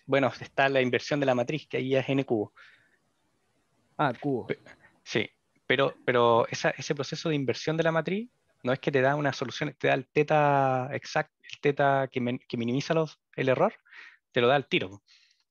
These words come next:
Speaker 1: de una. Pero uno puede reemplazar ese proceso por un iterativo, y ahí se vuelve cuadrado, sí.
Speaker 2: Ah, ya.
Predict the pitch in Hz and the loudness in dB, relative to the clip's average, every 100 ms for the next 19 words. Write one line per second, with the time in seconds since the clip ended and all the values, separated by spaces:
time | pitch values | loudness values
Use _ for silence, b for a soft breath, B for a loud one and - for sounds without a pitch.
0 | - 123 131 - B B _ 113 131 139 | -2 0 0 -2 B B _ 0 0 2
1 | 143 151 147 127 - 110 - 175 - - | 2 4 2 0 -4 -4 0 -2 -2 -8
2 | 151 170 160 - 190 196 147 151 143 131 | -6 -4 -4 -6 -6 -4 -2 -2 0 0
3 | 120 120 90 - 117 131 160 156 151 147 | 0 0 -4 -4 -4 0 0 0 2 2
4 | 143 120 107 92 - - - _ _ _ | 2 2 2 0 -6 -14 -16 _ _ _
5 | _ _ _ _ _ _ _ _ _ _ | _ _ _ _ _ _ _ _ _ _
6 | _ _ 131 120 127 131 131 127 120 110 | _ _ -12 -10 -8 -6 -6 -6 -8 -10
7 | 104 101 | -12 -16